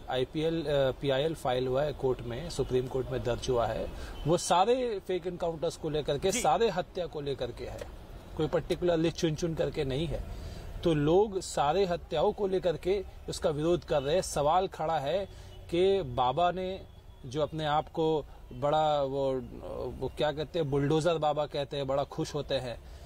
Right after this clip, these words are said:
Speaker 1: तो वे बाबा से उत्तर प्रदेश नहीं संभल रहा है, ये लोगों ने सवाल खड़ा किया है। आज सुप्रीम कोर्ट में उत्तर प्रदेश पुलिस ने गारंटी दिया था, अतीक अहमद उत्तर प्र-, सुप्रीम कोर्ट में आए थे, उन्होंने बोला था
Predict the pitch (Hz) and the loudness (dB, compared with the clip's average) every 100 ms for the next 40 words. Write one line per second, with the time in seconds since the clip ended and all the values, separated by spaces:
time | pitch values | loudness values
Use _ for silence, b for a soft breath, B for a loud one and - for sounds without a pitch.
0 | B B - 180 190 180 196 139 139 151 | B B 0 4 6 6 4 4 2 4
1 | 185 202 202 170 - 190 185 175 185 180 | 2 2 2 0 0 0 0 0 0 0
2 | 220 - 135 127 120 110 127 190 247 208 | -2 0 0 0 -2 -2 2 4 4 4
3 | 202 208 226 - 175 170 - 139 117 120 | 4 0 -2 -2 0 0 0 -2 -2 -6
4 | 98 - - - 127 - 139 170 202 202 | -12 -14 -10 -4 -4 -2 -2 -2 0 2
5 | 190 190 202 175 233 B B - 156 - | 2 2 0 -2 -6 B B -4 -2 0
6 | 202 196 202 202 - 165 196 202 202 127 | 0 2 2 0 -2 0 0 0 -4 0
7 | 151 254 269 240 147 127 123 104 127 208 | 0 0 -2 -4 -2 -4 -4 -4 -2 0
8 | 220 196 170 202 170 - - - 180 - | 0 2 2 -2 -4 -10 -16 -8 -4 0
9 | 196 190 180 156 165 156 185 185 202 190 | 0 2 2 2 -2 -2 -2 2 0 0
10 | 190 160 175 - 208 196 220 165 139 170 | 0 2 2 2 0 0 -2 -2 0 0
11 | 190 | 0